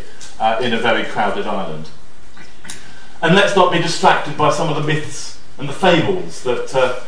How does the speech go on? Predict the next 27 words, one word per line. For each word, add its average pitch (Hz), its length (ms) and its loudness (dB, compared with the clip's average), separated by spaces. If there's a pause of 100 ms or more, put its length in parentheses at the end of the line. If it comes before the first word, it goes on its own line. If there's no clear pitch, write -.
(120)
have - 400 0
roamed 160 340 8
across - 380 4
this - 240 0
debate - 420 2
over, 123 480 2 (160)
uh, 123 380 2
at 127 160 -2
least 139 260 -2
the 131 60 -2
last - 560 0
twenty 170 320 2
years 95 320 0
that 113 80 -6
I've 123 260 0
been 98 160 -2
involved 95 400 -2
in 92 60 -4
it. 85 220 -4 (300)
Yes, 196 240 4
of 170 120 -2
course 240 420 0
we 131 140 -2
need 98 320 -2 (260)
more 117 220 2
affordable 101 480 -2
housing. 85 420 -2